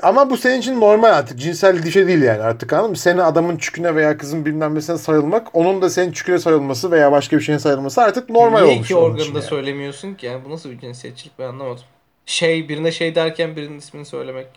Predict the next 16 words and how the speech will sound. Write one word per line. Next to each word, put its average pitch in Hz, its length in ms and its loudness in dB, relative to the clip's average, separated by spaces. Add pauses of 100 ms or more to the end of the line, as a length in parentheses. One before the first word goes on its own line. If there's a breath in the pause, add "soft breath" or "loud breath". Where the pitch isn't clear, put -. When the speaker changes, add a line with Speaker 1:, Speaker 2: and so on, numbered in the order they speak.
Speaker 1:
Birine 160 340 0
çük - 320 -6
dedim 123 220 0
abi. 110 160 0
Speaker 2:
Evet, 143 220 -6
diğerinin 151 280 -6
ismini 156 280 -10
söylemedin 175 520 -6
abi. 117 260 -10
Ben 123 100 -10
şimdi 123 280 -20
söylemiyorum, 127 500 -10
sen 120 160 -12
söylemedin. 127 320 -6
Speaker 1:
Ya, 135 120 2
çü-, 160 400 -8